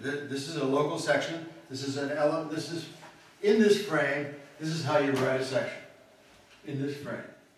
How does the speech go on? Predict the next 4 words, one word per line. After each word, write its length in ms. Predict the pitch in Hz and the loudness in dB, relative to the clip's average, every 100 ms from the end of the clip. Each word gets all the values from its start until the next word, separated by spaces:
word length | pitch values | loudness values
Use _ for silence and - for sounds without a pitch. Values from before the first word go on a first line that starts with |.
| _ _ _ - | _ _ _ -20
Okay, 200 | 156 - - - | -16 -12 -12 -12
that's 160 | - | -14
good. 220 | - - - - - _ _ _ _ _ _ - | -12 -14 -14 -20 -20 _ _ _ _ _ _ -2
Now, 480 | 151 151 139 - | 2 4 2 -2